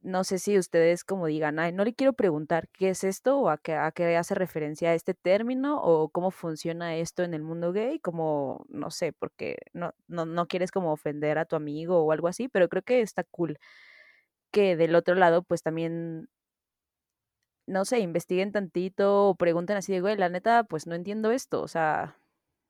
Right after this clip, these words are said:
¿qué pedo con la identidad de género, no? O, o sea, ¿o qué pedo con esas personas que se comportan así?". O sea, una cosa es que no lo entiendas y otra que no quieras entenderlo.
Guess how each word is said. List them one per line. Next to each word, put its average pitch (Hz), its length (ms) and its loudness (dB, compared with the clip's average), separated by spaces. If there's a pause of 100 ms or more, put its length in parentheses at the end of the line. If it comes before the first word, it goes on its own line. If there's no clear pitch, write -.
(300)
¿qué 196 80 -2
pedo 220 300 2
con 220 200 -4
la 185 80 -2
identidad 160 420 -2
de 170 100 0
género, 165 380 -4
no? 175 320 -4 (140)
O, 147 200 -2
o 175 80 -4
sea, 151 280 0
¿o 156 60 -2
qué 208 120 -6
pedo 226 260 0
con 160 160 0
esas 180 240 -6
personas 180 440 -4
que 156 400 -6 (500)
se - 160 0
comportan 190 460 4
así?". 196 240 2
O 170 60 4
sea, 160 360 4 (1080)
una 185 240 -4
cosa 208 180 0
es 202 80 -12
que 240 80 2
no 208 120 0
lo 214 100 2
entiendas 254 540 0
y 185 100 2
otra 170 220 2
que 170 120 -6
no 160 120 -2
quieras 170 440 -2
entenderlo. 156 720 -6